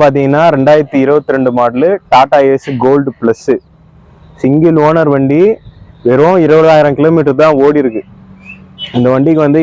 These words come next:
எஃப் சி கரண்ட்ல இருக்கு, இன்சூரன்ஸ் ஒரு வருஷம் போட்டு கொடுத்துடலாம். இந்த வண்டிக்கு நம்ம கோட் பண்ணியிருக்கிற பிரைஸ் வந்து பாத்தீங்கன்னா, நாலு எண்பது வரும். ஃபைனான்ஸ் வந்து சென்னையில இருந்தீங்கன்னா, ஃபுல் ஃபைனான்ஸ் போட்டு கொடுக்கலாம். வெளியூரா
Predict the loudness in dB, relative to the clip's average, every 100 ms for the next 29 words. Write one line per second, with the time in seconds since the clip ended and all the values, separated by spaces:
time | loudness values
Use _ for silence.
0 | 0 -2 -2 0 2 2 2 0 0 0
1 | 0 0 -4 -2 -2 -2 -2 -2 -2 -2
2 | -4 -2 -2 -4 -4 -4 -4 -10 -20 _
3 | -20 -14 -4 0 0 0 0 0 0 -2
4 | 0 -2 0 0 0 0 -2 0 0 0
5 | 0 -2 0 0 -2 -2 -2 -2 -4 -8
6 | _ -20 -4 0 2 4 2 2 0 2
7 | 2 0 -2 -10 -20 -20 -20 -20 -20 -6
8 | 0 2 2 0 0 0 0 0 0 0
9 | 0 0 0 0 -2 -2 -2 0 -2 -2
10 | -2 -2 -2 0 -2 0 -2 -2 -6 _
11 | _ -4 0 2 4 4